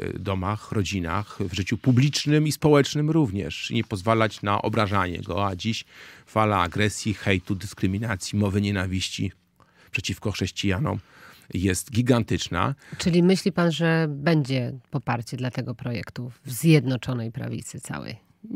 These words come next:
Speaker 1: Mam nadzieję, że tak będzie. Jestem nawet głęboko o tym przekonany.
Speaker 2: Dzisiaj pierwsze czytanie, później jakie prace?
Speaker 1: Później prace w komisji i następnie uchwalenie ustawy,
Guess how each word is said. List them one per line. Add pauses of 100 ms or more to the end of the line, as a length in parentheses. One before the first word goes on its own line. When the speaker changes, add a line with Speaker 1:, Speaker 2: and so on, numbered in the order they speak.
(200)
Speaker 1:
Mam
nadzieję,
że
tak
będzie.
Jestem
nawet
głęboko
o
tym
przekonany.
Speaker 2:
Dzisiaj
pierwsze
czytanie,
później
jakie
prace? (640)
Speaker 1:
Później
prace
w
komisji
i
następnie (440)
uchwalenie
ustawy,